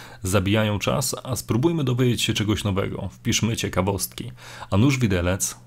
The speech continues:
kogoś zainteresuje budowa reaktorów atomowych, kogoś zainteresuje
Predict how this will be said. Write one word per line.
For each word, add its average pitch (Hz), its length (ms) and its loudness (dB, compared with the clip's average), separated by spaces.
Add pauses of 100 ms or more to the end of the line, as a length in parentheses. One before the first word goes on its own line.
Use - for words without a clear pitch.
(200)
kogoś 95 300 2
zainteresuje 104 600 0
budowa 113 320 4
reaktorów 135 480 4
atomowych, - 600 -4 (380)
kogoś 90 540 -2
zainteresuje 120 1040 2